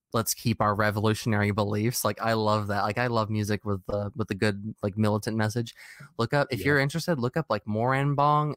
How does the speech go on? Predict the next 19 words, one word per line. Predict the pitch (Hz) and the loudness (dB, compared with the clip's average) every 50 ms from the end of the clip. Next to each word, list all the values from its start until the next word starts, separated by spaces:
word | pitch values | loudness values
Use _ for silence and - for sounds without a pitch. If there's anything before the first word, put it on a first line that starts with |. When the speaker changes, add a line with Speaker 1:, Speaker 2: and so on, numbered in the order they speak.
| - | -4
Speaker 1:
M | - 107 113 117 | -2 0 2 2
O | 113 117 107 | 2 2 2
R | - 110 110 110 110 110 110 110 - - | 2 0 0 0 0 0 -2 -4 -6 -6
A | 107 107 107 107 | -4 -2 0 0
N | 107 107 107 110 110 101 | 0 0 0 -2 -2 -2
B | - 107 107 107 | -2 0 0 2
O | 107 104 | 2 2
N | 104 104 107 98 | 2 2 0 0
G. | 104 107 107 113 120 131 - _ _ _ - _ _ _ - | 0 0 0 0 -2 -2 -6 _ _ _ -20 _ _ _ -2
They're | - 110 117 117 117 117 117 117 | 2 2 4 4 4 4 2 2
the | - - 113 | 0 -2 0
best, | 107 113 113 - - - | 0 0 0 -2 -2 -2
like, | 113 107 - | -2 -2 -2
they're | - 120 120 123 127 | 0 2 2 4 4
the | |
ones | 120 113 110 107 101 | 4 4 2 2 2
everyone | 101 101 101 101 101 101 98 | 2 2 2 2 2 2 2
knows. | 101 101 101 101 101 101 95 - | 0 0 0 0 -2 -2 -2 0
Er, | 113 113 110 107 | 0 0 0 0